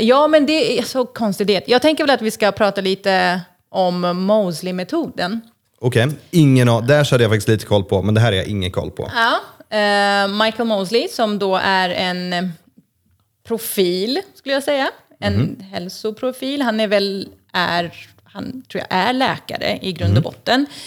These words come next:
Speaker 1: Ehm, men också en T V-profil. Därav
Speaker 2: Mhm.
Speaker 1: profil, liksom. Och, eh, han kanske är väl mer känd för att ha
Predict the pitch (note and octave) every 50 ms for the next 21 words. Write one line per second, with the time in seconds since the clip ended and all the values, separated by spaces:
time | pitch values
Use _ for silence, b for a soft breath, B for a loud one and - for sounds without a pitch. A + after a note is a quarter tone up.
0 | B B B B _ - F3+ F3+ F3 F3 F3 F3 F3 F3 F3 F3 F3 F3 F3+ F3+
1 | F#3 F#3+ G3+ G#3 A3 G#3+ G#3 G#3 F#3+ G#3 G3 - - - A3+ A3 G#3+ - A#3 G#3
2 | E3+ E3+ E3+ - G#3+ G#3+ - E4+ G#3+ - - G#3 - _ _ _ _ _ _ _
3 | _ - - F3 F3 A#2 E3+ E3+ D#3+ E3+ - _ _ - F#3 - - - - -
4 | - - - - - - A#3+ G#3+ F3+ D#3+ - - A3 G#3 - - - - - G#3+
5 | A3 A3 - - G#3 G3+ G#3+ G3 A3 C4 B3+ - C#4 C4+ B3 A#3 G#3+ G3+ F#3+ G3
6 | G3+ G3 F#3+ F#3+ F#3 F3+ F3+ F3+ - - F3+ F3+ F3 F3 F3 E3+ E3+ F3+ b b
7 | b b b b b b _ _ - G3 F#3+ F#3+ F#3 F3+ - - G#3 F#3+ F#3